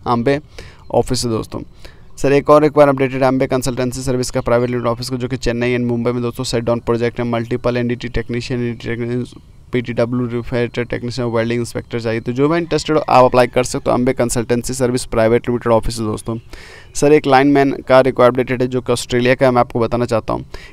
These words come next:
इसमें सर मोस्ट एक्सपीरियंस आपके पास टावर लाइन का होना चाहिए दोस्तों, प्रोजेक्ट का, और most read write in understanding इंग्लिश होना जरूरी है दोस्तों, तो आप अप्लाई कर सकते हैं। तो जो भी इंटरेस्टेड हो यहाँ से अप्लाई करके आप जा सकते हैं।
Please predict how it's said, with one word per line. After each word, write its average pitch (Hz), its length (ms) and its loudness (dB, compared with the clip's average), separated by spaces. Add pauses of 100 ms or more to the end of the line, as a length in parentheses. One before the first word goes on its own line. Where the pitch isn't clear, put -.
(120)
इसमें 143 220 4
सर 143 140 0
मोस्ट 135 360 2
एक्सपीरियंस 131 380 -2
आपके 127 160 -2
पास 127 180 0
टावर 123 240 4
लाइन 123 180 2
का 123 120 -2
होना 127 160 2
चाहिए 123 120 -6
दोस्तों, 123 220 -4
प्रोजेक्ट 120 340 -4
का, - 80 -4
और 123 200 2
most 131 320 -2
read 131 300 -4
write 127 400 0
in 127 120 -4
understanding 123 680 -2
इंग्लिश 127 320 -4
होना 123 160 -4
जरूरी 120 200 -4
है 120 60 -4
दोस्तों, 113 260 -8
तो 123 60 -2
आप 120 120 -2
अप्लाई 117 220 -4
कर 123 180 0
सकते 131 320 -6
हैं। 131 80 -4
तो 131 120 -12
जो 143 160 -2
भी 170 100 -4
इंटरेस्टेड 147 360 -4
हो 135 40 -6
यहाँ 135 120 -2
से 131 80 -4
अप्लाई 127 200 -2
करके 123 200 -6
आप 127 80 0
जा 113 160 -4
सकते 107 320 -10
हैं। 113 180 -8